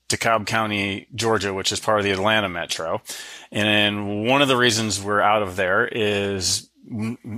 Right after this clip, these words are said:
insurance is getting really expensive and really difficult. And one of the reasons is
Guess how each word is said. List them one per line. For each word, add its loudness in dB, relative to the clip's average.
insurance 2
is 4
getting 0
really 2
expensive -2
and -6
really 0
difficult. -2
And -4
one 4
of 0
the 0
reasons 2
is 4